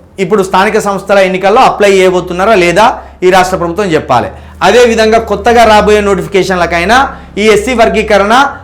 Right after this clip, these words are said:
అప్లై జరుగుతుందా లేదా తెలవాలి. ఎందుకంటే ఇప్పుడు నువ్వేమన్నావు,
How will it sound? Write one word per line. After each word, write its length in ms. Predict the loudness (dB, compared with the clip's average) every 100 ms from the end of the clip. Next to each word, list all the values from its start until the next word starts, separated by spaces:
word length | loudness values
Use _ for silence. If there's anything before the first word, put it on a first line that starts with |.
| -2
అప్లై 340 | -2 2 0
జరుగుతుందా 760 | 2 0 0 -2 -2 2 2 0 -6
లేదా 500 | -2 0 2 2 2 -2 -4
తెలవాలి. 400 | 0 2 0 0 -10 -20 -8
ఎందుకంటే 440 | -4 0 2 2
ఇప్పుడు 460 | 2 2 2 0 -4 -8
నువ్వేమన్నావు, 680 | 0 2 2 2 0 -4